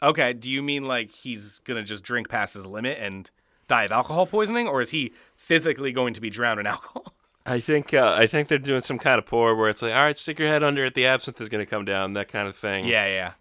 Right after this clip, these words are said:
Speaker 2: And he gets, like, stuck there, and it keeps coming down and just floods into his mouth.
Speaker 1: Oh, God.
Speaker 2: And, like, no one else is, is seeing this, so, like, why is this guy just, like, flopping at the bottom? Is he okay?
Speaker 1: Yeah.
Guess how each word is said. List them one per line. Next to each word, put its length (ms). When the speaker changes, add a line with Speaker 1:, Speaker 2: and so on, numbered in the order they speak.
Speaker 2:
And 120
he 80
gets, 180
like, 200
stuck 400
there, 340
and 140
it 40
keeps 220
coming 240
down 320
and 140
just 140
floods 340
into 220
his 120
mouth. 460
Speaker 1:
Oh, 220
God. 760
Speaker 2:
And, 240
like, 220
no 220
one 100
else 240
is, 200
is 200
seeing 320
this, 140
so, 100
like, 120
why 160
is 80
this 100
guy 140
just, 220
like, 140
flopping 600
at 560
the 40
bottom? 320
Is 80
he 100
okay? 560
Speaker 1:
Yeah. 360